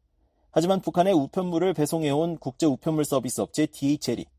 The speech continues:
이천이십 년부터 유엔이 아니거나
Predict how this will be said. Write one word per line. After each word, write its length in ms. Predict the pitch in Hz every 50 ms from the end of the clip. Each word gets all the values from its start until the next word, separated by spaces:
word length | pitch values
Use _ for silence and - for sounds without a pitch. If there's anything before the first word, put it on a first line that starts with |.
| _ _ _ _ _ _
이천이십 560 | 120 127 - - 170 151 139 143 - - 165
년부터 600 | 156 151 143 123 101 101 - - 120 123 120 - - -
유엔이 320 | 110 113 127 135 147 160 131
아니거나 440 | 98 104 120 123 123 110 87 76